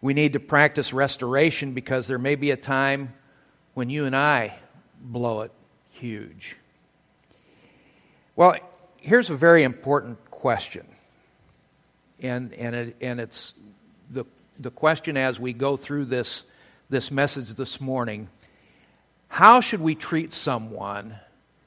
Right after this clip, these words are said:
who has messed up, stepped into sin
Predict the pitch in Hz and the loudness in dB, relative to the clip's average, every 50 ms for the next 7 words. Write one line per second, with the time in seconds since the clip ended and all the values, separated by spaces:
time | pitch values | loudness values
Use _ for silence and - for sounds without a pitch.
0 | _ _ _ _ _ _ _ _ _ - 151 143 120 - 135 135 127 131 127 123 | _ _ _ _ _ _ _ _ _ -4 -2 -2 -2 0 2 2 4 4 2 2
1 | 113 - - - - - _ _ _ _ _ _ _ _ _ _ _ _ _ _ | -2 -6 -10 -12 -14 -18 _ _ _ _ _ _ _ _ _ _ _ _ _ _
2 | _ _ _ _ - 127 135 147 147 - - - - 135 107 95 - - - - | _ _ _ _ -4 2 4 4 4 2 0 0 2 2 2 0 -2 -8 -16 -20
3 | - _ _ _ _ _ _ _ _ _ _ _ _ _ _ _ _ _ _ _ | -20 _ _ _ _ _ _ _ _ _ _ _ _ _ _ _ _ _ _ _
4 | - - - - - 170 160 - - 160 151 147 - 139 123 - - - 139 123 | -12 -12 -2 2 4 4 4 4 2 -2 -2 -2 -4 -6 -6 -6 -4 -2 -2 -2
5 | 110 101 101 | -2 -4 -8